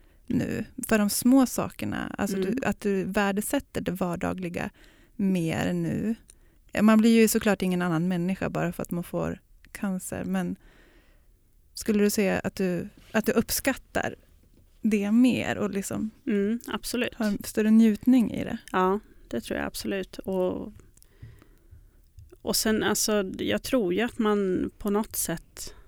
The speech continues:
Speaker 2: Man, man, jag tror man blir en bättre människa.
Speaker 1: Mm.
Speaker 2: Man, man, man vill vara bra. Jag vill ju bli ihågkommen som någon som är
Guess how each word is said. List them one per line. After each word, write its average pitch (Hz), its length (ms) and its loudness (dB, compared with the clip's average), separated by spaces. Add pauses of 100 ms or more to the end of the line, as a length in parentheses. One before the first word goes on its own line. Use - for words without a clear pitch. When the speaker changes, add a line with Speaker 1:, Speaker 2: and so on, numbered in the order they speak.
(1040)
Speaker 2:
Man, - 460 -2
man, 190 140 -2
jag 196 140 -4
tror 208 120 -2
man 185 160 2
blir 226 300 2
en 214 100 0
bättre - 340 -8
människa. - 440 -8 (280)
Speaker 1:
Mm. 220 240 -4
Speaker 2:
Man, 196 480 0 (140)
man, 190 800 -4 (1200)
man 196 340 0
vill 202 640 0 (240)
vara 190 180 -4
bra. 202 320 0 (100)
Jag 202 220 0
vill 285 120 2
ju 277 60 2
bli 247 140 0
ihågkommen 208 640 0
som - 140 -6
någon 175 240 -4
som 180 240 -6
är 180 360 -8